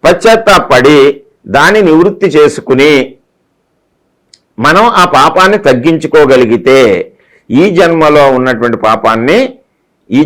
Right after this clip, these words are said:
జన్మలోనే పరిహరింప చేసుకోవచ్చు. అలాగే గత జన్మలో వచ్చినటువంటి వాటిని కూడా మనం, కొంత అనుభవిస్తాము, కొంత మనం తగ్గించుకోవటానికి ప్రయత్నం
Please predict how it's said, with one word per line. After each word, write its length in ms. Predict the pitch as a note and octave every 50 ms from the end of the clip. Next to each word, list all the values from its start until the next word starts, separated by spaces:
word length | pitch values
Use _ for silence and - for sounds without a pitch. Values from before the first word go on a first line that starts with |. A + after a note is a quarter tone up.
| C3+
జన్మలోనే 560 | D#3 D3 D3+ D3+ C#3+ C#3+ C#3+ C#3+ C#3+ E3 G3 B3 C4+ C4 C4 _ _ _ _ _ _ _ _ _ _ _ _ _ _ _ _ _ _ _ _ _ _ -
పరిహరింప 720 | B2 C#3+ E3 D#3+ D#3+ E3 C#3+ D3 D#3 D3 D3 C#3+ - - D3+ D3 D3+ - - _ _ - -
చేసుకోవచ్చు. 760 | C#3+ C#3+ C#3+ - - C3 B2+ B2 A#2 F2+ - - - G#2+ E2+ D2+ - - _ _ _ _ _ _ _ _ - A2+
అలాగే 220 | D#3+ G3+ G#3+ G#3+ - - -
గత 140 | A#2+ - G3+ G#3+ G3+
జన్మలో 400 | A#3 A#3 A#3 A#3 A#3 A#3+ A3+ A#3 A#3 A#3 A3+ A3+
వచ్చినటువంటి 520 | A3 G#3+ - A#3 A3 A#3 G#3 A3+ A#3 A3 A#3 A#3
వాటిని 260 | A3+ A3 G3 G#3 G#3+ F3+ - E3
కూడా 180 | D#3+ D#3 D#3 D3 C3+
మనం, 180 | A2+ G2+ E2+ - - _ _ _ _ _ _ _ _ _ _ _ _ _ _ _ _ _ _ _ _ _ - -
కొంత 240 | C#3+ F#3 G3 G3 - - - - G#2
అనుభవిస్తాము, 760 | B2+ D#3 F3+ F#3 G#3 G#3+ A3 F#3+ - - F3+ E3+ D#3+ D#3 D3 C#3 D#3 F#3+ - _ _ _ _ _ _ _ _ _ _ _ _ _ _ _ _ _ _ _ _ _ _ -
కొంత 260 | D3 D#3+ F3+ D3 - G#3+ B3 C#4 C4+ - - _ _ _ _ _ _ _ _ _ _ _ _ -
మనం 260 | A#2 D3+ F#3+ A3+ B3 C4+ C4 C4+ - _ _ _ _ -
తగ్గించుకోవటానికి 920 | C#3+ C#3+ C#3 D3 F#3 F#3 D#3+ D#3+ C3+ D3+ D#3 C#3 C#3 C#3 C#3+ D3 C#3+ - - -
ప్రయత్నం 400 | - E3+ D3 C#3 - - C3 B2+